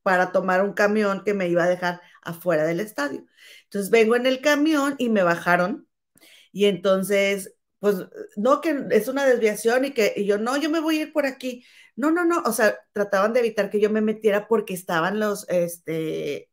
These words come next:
los actos vandálicos, todo, quemaron edificios, hubo golpes, hubo de todo, comadre, fue un traje-, fue una tragedia eso que sucedió. Entonces, yo pasé en medio de los actos vandálicos, comadre, y, pues, yo veía mucho movimiento.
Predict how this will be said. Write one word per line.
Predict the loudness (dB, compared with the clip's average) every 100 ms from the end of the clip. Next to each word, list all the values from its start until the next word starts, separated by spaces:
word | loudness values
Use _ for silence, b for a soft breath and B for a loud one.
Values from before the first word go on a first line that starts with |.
| _ _ _
los | -6 -4
actos | -4 -4 -4
vandálicos, | -2 -2 -4 -4 -6 -8 -2
todo, | -2 -2
quemaron | -2 0 0 -2 -6
edificios, | -10 -8 -6 -4 -6 -6 -6 -6 -8 B B B
hubo | -2 2 4
golpes, | 8 8 8 4 4
hubo | 6
de | 6 4
todo, | 2 4 4
comadre, | 2 -4 -4 -4
fue | -2 -2
un | -2
traje-, | -6 -6 -8
fue | -2
una | -2
tragedia | 0 -2 2 2 0
eso | -4 -14
que |
sucedió. | -18 -10 -8 -8 -12 _ _ _ _ _ _ _ _
Entonces, | -6 -2 0 0 0 -2 -4 B B B B
yo | 2 2 4
pasé | 2 4 2
en | 4 4
medio | 4 4 6 6
de | 4
los | 2 0 -2
actos | -2 -2 -2
vandálicos, | 0 -2 0 0 0 -2 -2 -2 -2
comadre, | -4 -2 0 0 -2 -4 B B B B _
y, | 0 4 4 2 8
pues, | 8
yo | 10 8
veía | 8 6 2
mucho | 2 -2 -2
movimiento. | -2 0 0 0 -2